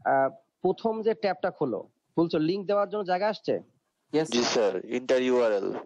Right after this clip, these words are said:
Speaker 1: আচ্ছা, তুমি এটা স্ক্রিনটা share করো, আমি তোমাকে permit দিচ্ছি। আমারও আসছে,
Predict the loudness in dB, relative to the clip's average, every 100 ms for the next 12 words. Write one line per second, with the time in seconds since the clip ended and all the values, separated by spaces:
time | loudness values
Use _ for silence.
0 | _ _ -20 -20 _ _ -6 -4 -2 0
1 | 2 2 0 -4 -6 -2 0 0 0 -2
2 | -2 -2 -2 -2 -4 -2 -2 -2 -4 -10
3 | -8 -6 -6 -8 _ _ _ _ _ _
4 | _ _ _ _ _ _ _ _ _ _
5 | -18 -18 _ _ _ _ _ _ _ _
6 | _ _ _ _ _ _ _ _ -20 -20
7 | _ -4 -2 -2 -2 -4 -4 -4